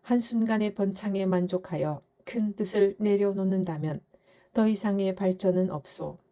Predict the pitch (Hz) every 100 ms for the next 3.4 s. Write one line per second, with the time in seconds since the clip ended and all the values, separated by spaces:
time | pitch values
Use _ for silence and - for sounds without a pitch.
0 | _ _ _ _ _ _ _ 220 226 220
1 | 214 202 185 202 180 175 196 220 226 214
2 | 190 - 208 202 220 214 202 190 185 180
3 | 185 165 156 135